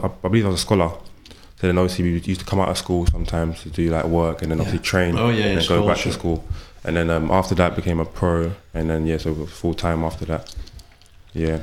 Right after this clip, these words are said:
Speaker 2: And who was, uh, in, in the West Ham sort of squad with you, sort of coming up through the ranks and things
Speaker 1: Um,
Speaker 2: like that?
Speaker 1: quite a few, quite a few of them. Um, Ben Johnson, Declan Rice was obviously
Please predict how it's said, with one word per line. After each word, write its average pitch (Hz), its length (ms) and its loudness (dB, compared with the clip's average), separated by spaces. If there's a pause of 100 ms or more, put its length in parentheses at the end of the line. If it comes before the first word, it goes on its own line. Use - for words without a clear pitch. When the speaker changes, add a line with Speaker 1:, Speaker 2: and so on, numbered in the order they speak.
(460)
Speaker 2:
And 117 120 2
who 156 220 4
was, - 800 2
uh, 135 60 2
in, 110 760 4
in 127 120 6
the 120 80 4
West 113 220 2
Ham 110 180 4
sort - 160 2
of 123 60 2
squad 123 360 4
with 110 140 4
you, 117 360 6
sort - 220 2
of - 80 -12
coming 113 200 6
up 104 120 0
through - 140 4
the 107 120 4
ranks 107 300 0
and - 100 2
things 117 280 4
Speaker 1:
Um, 107 60 2
Speaker 2:
like - 80 -2
that? 104 260 -4
Speaker 1:
quite 170 220 0
a 95 60 0
few, 165 280 0 (140)
quite - 140 -4
a - 40 -2
few 147 240 -2
of 127 60 2
them. 92 320 -2 (100)
Um, 87 280 0
Ben 95 220 4
Johnson, 90 720 0 (720)
Declan 92 280 -2
Rice 90 220 0
was 87 80 -6
obviously 85 320 -2